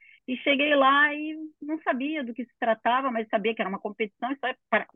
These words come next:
pra, e isso me bastava, né? <laughs> Enfim, encostei lá no, no pessoal da organização e falei assim, "Olha só, eu vim competir, ma-, mas como é que funciona isso?"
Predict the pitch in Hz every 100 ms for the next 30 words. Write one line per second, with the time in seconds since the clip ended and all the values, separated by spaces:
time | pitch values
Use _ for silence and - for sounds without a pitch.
0 | - 214 - 226 208 - 254 294 311 262
1 | 214 - - 165 147 - _ 175 170 -
2 | - 240 240 - - _ _ _ - 277
3 | 311 - 226 202 165 - 262 285 294 254
4 | - - 247 269 254 240 233 220 220 233
5 | 226 220 220 220 220 214 202 233 240 240
6 | 277 294 302 - 277 240 240 262 254 233
7 | - 277 294 247 - 233 247 - 285 285
8 | - - 285 - 254 247 190 185 165